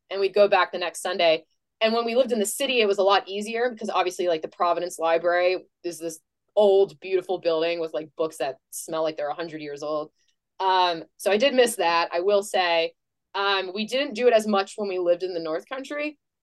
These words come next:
Um, but growing up, my mom was pretty strict about that. So every weekend we would do that stuff. And then, yeah, you move to the North Country and then, um, which is what the locals call that area. Um,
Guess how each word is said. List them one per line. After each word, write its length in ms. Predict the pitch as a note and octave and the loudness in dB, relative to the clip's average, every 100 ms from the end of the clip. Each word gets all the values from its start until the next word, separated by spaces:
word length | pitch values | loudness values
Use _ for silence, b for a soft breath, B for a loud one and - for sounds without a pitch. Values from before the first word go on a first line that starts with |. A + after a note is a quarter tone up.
| _ _ - | _ _ -4
Um, 600 | G3 G#3+ G#3 G3+ F#3+ F#3 A3 | 2 6 6 6 4 0 0
but 160 | G#3+ | 0
growing 380 | A3 B3+ A#3 G#3+ | 2 2 2 2
up, 160 | G3+ F#3+ | 0 0
my 100 | F#3 | -4
mom 160 | F3+ | -2
was 120 | E3+ - | -4 -8
pretty 180 | E3 | -12
strict 280 | - B2 - | -10 -12 -12
about 260 | - G#2+ - | -10 -10 -8
that. 240 | D2+ - | -12 -10
So 120 | - | -6
every 220 | F3 E3+ D#3 | -6 -4 -4
weekend 480 | D#3 D#3+ D3 C#3+ D#3 - _ | -4 -6 -6 -10 -18 -20 _
we 140 | F#3+ | -10
would 100 | E3+ D#3+ | -10 -8
do 100 | D#3+ | -8
that 160 | D#3+ | -8
stuff. 260 | - D3 E3 | -8 -8 -6
And 100 | F#3+ | -4
then, 260 | F#3+ F#3 - _ _ _ | -4 -4 -8 _ _ _
yeah, 160 | C4+ C#4 | 0 2
you 120 | A3+ | 2
move 140 | A3 G#3+ | 0 -2
to 80 | |
the 80 | G3+ | -2
North 200 | A3 C4+ | 0 -2
Country 380 | B3+ - G3+ F#3 | -4 -6 -4 -6
and 100 | F3+ | -4
then, 260 | F3+ F3+ F3+ _ _ _ - | -4 -6 -8 _ _ _ -8
um, 340 | F#3+ F#3 F3+ | -2 0 0
which 140 | G3 G#3 | 0 0
is 80 | G3+ | -2
what 140 | F3+ | -2
the 60 | D#3+ | 0
locals 520 | D3+ D3 C#3 - - _ _ _ _ - | -2 -4 -10 -14 -20 _ _ _ _ -6
call 200 | D#3+ D3+ | -4 -4
that 160 | C#3+ | -6
area. 440 | C#3+ C#3+ C#3 C3+ - - | -6 -4 -4 -4 -8 -6
Um, 440 | F3+ F3 E3+ D#3+ | -2 -2 -2 -6